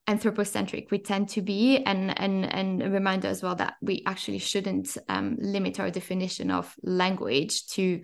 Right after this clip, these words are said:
spoken sounds and words, which is how we communicate as humans. So I would love if you could, um, maybe expand on that a little bit as well.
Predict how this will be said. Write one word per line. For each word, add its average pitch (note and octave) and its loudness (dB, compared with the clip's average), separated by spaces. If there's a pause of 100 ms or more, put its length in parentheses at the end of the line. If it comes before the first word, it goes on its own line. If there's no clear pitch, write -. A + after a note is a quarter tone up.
(260)
spoken F#3+ 2
sounds F3+ 2
and F3+ 0
words, F3+ 0
which F3+ -6
is E3+ -8 (100)
how F3 0
we F3+ 0
communicate F#3+ -2
as F3 -6
humans. F#3+ -2
So G3+ -2
I G3 0
would F#3 -4
love G3 -2
if - -10
you - -12
could, F#3+ -6 (140)
um, G#3 -2
maybe G3 -2
expand G3 -2
on G3 -2
that G3+ -2
a G#3+ -2
little G#3 0
bit G#3 -2
as G3+ -2
well. G#3 -4